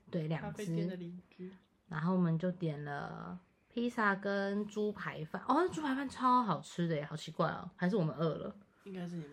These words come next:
Speaker 2: 饿了。
Speaker 1: 嗯，然后很可爱，我们还拍到了一个这个笑脸形状的漂浮咖啡，你有看出来吗？
Speaker 2: 有，我看出来，我还以为那个是你在I G画上去的，
Speaker 1: 没有。
Speaker 2: 我后来仔细看才发现不是。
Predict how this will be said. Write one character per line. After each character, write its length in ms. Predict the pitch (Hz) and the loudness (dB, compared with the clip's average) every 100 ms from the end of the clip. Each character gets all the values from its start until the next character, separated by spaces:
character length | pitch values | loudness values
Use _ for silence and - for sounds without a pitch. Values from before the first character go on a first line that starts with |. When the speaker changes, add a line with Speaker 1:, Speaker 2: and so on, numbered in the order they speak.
| - - | -18 -18
Speaker 2:
饿 80 | |
了。 100 | 139 139 | -10 -2
Speaker 1:
嗯， 320 | 202 185 185 | 0 0 0
然 140 | 190 220 | 0 4
后 60 | |
很 100 | 226 | 4
可 80 | 202 | 6
爱， 200 | 196 190 | 6 6
我 140 | 175 | 6
们 100 | 160 | 4
还 160 | 160 156 - _ _ _ | 4 0 -6 _ _ _
拍 180 | - 208 | 0 4
到 140 | 208 190 | 6 6
了 120 | 160 | 6
一 60 | |
个 80 | 156 | 4
这 100 | 160 | 2
个 200 | 151 - | 2 -4
笑 460 | - - - 214 160 | -8 -4 2 6 6
脸 340 | 151 139 127 - | 4 2 0 -6
形 320 | - 156 151 | -2 0 2
状 260 | 160 175 151 | 4 4 4
的 240 | 147 165 | 2 -2
漂 240 | - 170 175 | -2 2 0
浮 160 | - | -2
咖 240 | 151 143 143 | -4 -2 -2
啡， 100 | 101 76 - | -6 -8 -2
你 80 | |
有 40 | 151 | 4
看 160 | 180 | 4
出 100 | 151 | 4
来 100 | 147 | 2
吗？ 160 | 139 156 | 4 2
Speaker 2:
有， 200 | 180 196 | 2 2
我 60 | 202 | 0
看 160 | 202 180 | -2 -2
出 80 | 170 | -2
来， 60 | |
我 80 | 165 | 0
还 120 | 226 | 2
以 60 | 277 | 2
为 80 | 226 | 2
那 100 | 226 | 0
个 140 | 214 | 0
是 120 | 226 | -2
你 140 | 220 160 | -4 -4
在 360 | 190 185 165 - | -2 -2 -4 -6
I 180 | 180 185 | -4 -4
G 260 | - 170 | -4 -2
画 260 | 175 208 151 | 0 2 4
上 120 | 156 165 147 | 6 6 6
去 60 | - | 2
的， 100 | 202 | -2
Speaker 1:
没 60 | 214 | -4
有。 60 | - - - | -10 -20 -12
Speaker 2:
我 60 | - | 2
后 60 | 277 | 4
来 100 | 240 | 4
仔 140 | 160 | 0
细 100 | 175 | -4
看 120 | 208 | -2
才 80 | 180 | 0
发 100 | 180 | 0
现 120 | 175 | -2
不 100 | 160 | -4
是。 340 | - - 147 | -12 -12 -12